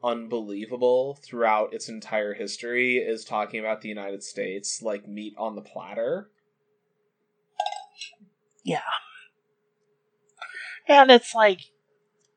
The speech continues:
Speaker 2: I sort of get the feeling that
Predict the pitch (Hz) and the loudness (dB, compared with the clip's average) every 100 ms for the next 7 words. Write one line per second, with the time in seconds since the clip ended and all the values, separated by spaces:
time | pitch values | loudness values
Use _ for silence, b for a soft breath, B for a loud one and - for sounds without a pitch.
0 | _ _ b b b - 254 - 359 381 | _ _ b b b 6 6 8 8 10
1 | - 247 233 202 - 208 190 190 185 175 | 12 12 12 8 4 4 4 4 2 -2
2 | 160 175 147 147 147 147 | 0 4 4 6 6 6